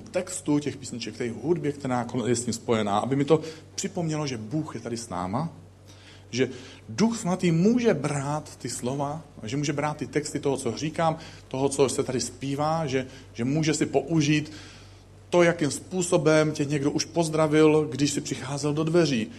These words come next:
To, jakým způsobem tady vzniká atmosféra, když hudba zní, když světla svítí, projekce něco dělá, zvuk něco dělá. To všechno se nějakým způsobem mísí s tím, co je v našem nitru a Bůh si to používá a my najednou prožíváme, když to dovolíme sobě a dovolíme Bohu,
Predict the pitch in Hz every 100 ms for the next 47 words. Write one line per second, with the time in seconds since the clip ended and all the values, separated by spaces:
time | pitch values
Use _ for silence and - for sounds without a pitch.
0 | - - 156 160 165 - 175 180 165 156
1 | 156 151 143 151 165 160 - 143 139 139
2 | 135 127 143 139 139 123 139 151 160 123
3 | 120 123 120 117 - - 151 143 117 -
4 | 135 170 170 143 147 160 151 - 143 143
5 | 139 123 123 120 113 - - 98 98 123
6 | 120 117 123 117 113 113 117 - - -
7 | 123 - 165 151 - 143 143 143 - 170
8 | - 139 143 190 196 196 - 180 170 160
9 | 143 139 139 120 139 139 160 180 - -
10 | - - - 117 143 - 123 127 - 160
11 | 175 170 151 147 139 139 147 160 - -
12 | - 131 160 180 185 180 190 180 170 165
13 | 156 143 139 143 151 147 151 139 175 170
14 | 160 143 160 165 147 143 147 165 160 147
15 | 147 156